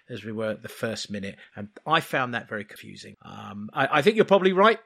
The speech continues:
Milo. Probably it does come from the top, but I expect players of, of, and it's a lot of expectation on Kane, I understand, but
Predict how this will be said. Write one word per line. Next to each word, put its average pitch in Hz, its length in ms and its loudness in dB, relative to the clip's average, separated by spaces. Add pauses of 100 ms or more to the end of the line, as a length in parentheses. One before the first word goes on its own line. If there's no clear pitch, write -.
(140)
Milo. 110 340 -8
Probably 156 560 4
it 147 160 -2
does 180 220 2
come 110 380 -6
from 107 200 -8
the 104 80 -8
top, - 320 -2 (140)
but 147 120 6
I 147 120 4
expect - 500 -2
players 135 380 2
of, 123 240 -6
of, 123 260 -4
and 127 240 -4
it's 165 200 -4
a 233 40 2
lot 254 160 2
of 247 60 2
expectation 233 720 -2
on 143 100 -2
Kane, 135 300 -2
I 165 120 -4
understand, 185 540 -2
but - 180 -2